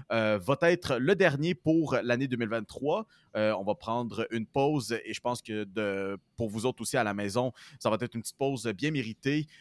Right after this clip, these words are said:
Euh, passez du temps avec vos familles pendant le temps des fêtes et on reprendra en revenant, euh, au jour, euh, après le jour de l'an, euh, une semaine, une semaine plus tard.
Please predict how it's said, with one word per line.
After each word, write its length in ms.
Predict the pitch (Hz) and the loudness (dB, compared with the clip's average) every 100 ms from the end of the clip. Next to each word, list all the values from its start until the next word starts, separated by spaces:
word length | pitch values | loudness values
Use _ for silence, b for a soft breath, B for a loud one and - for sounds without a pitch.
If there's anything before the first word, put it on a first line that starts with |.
| b 104 | b -2
Euh, 320 | 101 98 101 - | 0 0 -2 0
passez 240 | 180 196 | 0 2
du 100 | 165 | 0
temps 120 | - 170 | 2 2
avec 100 | 147 | 0
vos 80 | |
familles 260 | 127 143 147 | 0 2 2
pendant 220 | 147 120 | 2 2
le 80 | 120 | 2
temps 120 | 131 | 2
des 120 | 120 | 0
fêtes 260 | 110 123 123 - | 2 0 0 -4
et 80 | 131 | -2
on 100 | 120 | 2
reprendra 640 | 135 - 110 107 95 120 | 2 0 -4 -4 -2 0
en 100 | 117 | 0
revenant, 480 | 107 107 95 107 113 b b b 101 | -2 -2 -2 -2 -2 b b b 2
euh, 140 | 104 - | 2 2
au 320 | 120 120 113 | 2 4 4
jour, 400 | 110 120 104 107 | 4 4 2 0
euh, 340 | 104 110 104 - | -2 -2 -2 -2
après 240 | - 135 | -2 0
le 40 | |
jour 180 | 110 123 | 0 0
de 100 | 107 | 0
l'an, 340 | 101 104 110 110 | 0 -2 -2 -4
euh, 260 | 101 98 | -4 -4
une 100 | 107 | -6
semaine, 380 | - 110 107 107 104 120 | -6 -4 -2 -2 -4 -6
une 60 | |
semaine 200 | - 127 | -4 -6
plus 140 | - - | -6 -10
tard. 340 | - B | -12 B